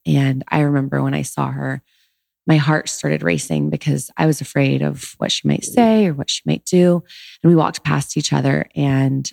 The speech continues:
um, she stopped and turned around and called out my name, said, "Molly, I'm so sorry for everything that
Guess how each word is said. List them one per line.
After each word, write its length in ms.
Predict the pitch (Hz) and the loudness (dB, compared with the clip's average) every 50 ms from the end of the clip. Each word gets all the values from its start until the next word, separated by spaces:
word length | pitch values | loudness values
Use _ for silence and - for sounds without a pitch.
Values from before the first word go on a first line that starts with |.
| _ | _
um, 260 | - 147 139 139 143 151 | -4 -2 -2 -2 -2 -2
she 160 | - - - | -2 -2 -2
stopped 460 | - - - - 226 220 - - - | -4 -2 0 2 2 2 0 0 -2
and 80 | - 160 | -2 -2
turned 220 | 151 - 160 160 | 0 0 0 0
around 480 | 160 147 147 143 151 151 143 151 151 147 | 2 2 2 2 2 2 0 0 0 0
and 160 | 156 156 156 | 0 0 -2
called 240 | - - - 170 185 | -2 -2 0 0 2
out 160 | 196 185 - | 2 0 0
my 120 | 160 147 143 | -2 -2 -2
name, 440 | 143 143 147 151 143 - - 147 - _ _ - - - _ _ _ | 0 0 0 0 0 -2 -4 -6 -12 _ _ -20 -20 -20 _ _ _
said, 180 | - - 160 | -4 -2 0
"Molly, 540 | 165 160 160 165 165 160 156 156 156 160 - _ _ _ _ _ _ _ _ _ _ _ | 2 2 2 2 2 0 -2 -4 -6 -8 -10 _ _ _ _ _ _ _ _ _ _ _
I'm 200 | - 170 190 202 | 0 0 2 0
so 340 | 185 - - - - 156 151 | -2 -6 -6 -2 2 2 2
sorry 720 | 160 - - - 160 147 143 143 - - 55 - - 175 165 | 2 0 -4 -2 -2 0 0 0 -2 -4 -6 -6 -6 -8 -10
for 220 | - - - - | -6 -4 -2 0
everything 800 | 165 156 147 151 151 143 - - 147 143 139 143 143 143 143 - - - | 0 0 0 0 -2 -2 0 0 0 2 2 0 -2 -4 -4 -6 -6 -4
that 360 | 143 143 139 147 147 147 - | -2 0 0 0 0 -2 -4